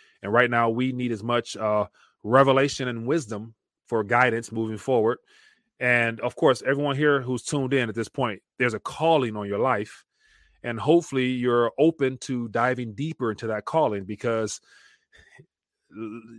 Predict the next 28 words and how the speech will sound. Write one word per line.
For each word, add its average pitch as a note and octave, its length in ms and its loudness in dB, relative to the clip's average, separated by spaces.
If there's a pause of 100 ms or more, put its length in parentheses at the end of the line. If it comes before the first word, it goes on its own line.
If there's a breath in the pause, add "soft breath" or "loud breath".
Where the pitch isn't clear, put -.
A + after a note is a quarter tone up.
(140)
l-, B2 40 -6
a B2 120 -8
little C3 240 4
something D3 280 0
on D3+ 100 0
the D#3 60 0
side B2 320 0
as C3+ 120 -2
well. C3 400 2 (160)
You B2+ 80 -4
know, A#2+ 200 -2 (280 soft breath)
in B2+ 160 2
this F3+ 240 4
life, C3 220 2
we're C3 120 2
told B2+ 480 0
to A#2 260 -4
work C3 340 2
hard A#2+ 420 0
and G#2+ 100 -12
save B2+ 720 -2 (340)
in A#2 120 -6
a G#2+ 60 -2
retirement B2+ 580 -4
account G2+ 440 -10 (460 soft breath)
for A#2 360 2
a G#2+ 60 -4
future B2+ 720 0